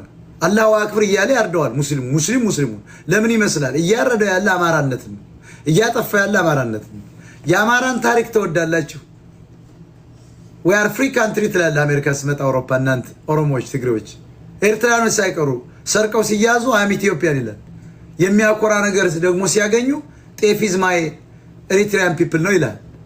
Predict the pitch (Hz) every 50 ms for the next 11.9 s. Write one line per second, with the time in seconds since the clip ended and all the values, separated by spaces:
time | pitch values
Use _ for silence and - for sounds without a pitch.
0 | - - - - - - - 180 202 202 208 208 208 208 220 214 - 208 202 190
1 | 190 185 185 180 175 160 180 170 175 170 147 - 196 185 190 202 233 262 - 226
2 | 196 214 226 202 175 - 180 180 170 151 139 - - - - - - - 190 208
3 | - 240 185 180 202 185 - - 156 151 185 190 185 180 185 185 196 202 143 -
4 | 180 143 185 208 190 170 - - - - - - 156 139 180 190 185 180 160 170
5 | 160 151 156 147 165 190 220 196 156 123 107 107 - - - - - - 180 220
6 | 247 240 196 226 226 220 208 202 196 196 196 202 190 180 160 139 117 110 117 127
7 | 165 185 190 - - 233 196 156 185 196 202 202 190 185 175 165 160 151 147 143
8 | 135 127 127 - 143 120 123 165 208 233 - - - - - - - - 143 170
9 | 185 196 196 190 190 - 185 185 180 180 170 160 - 151 151 156 160 180 202 226
10 | 254 254 - - - - - - - 175 185 190 190 190 185 170 170 190 175 147
11 | 147 180 165 156 156 151 147 139 139 147 139 139 139 131 - 139 131 -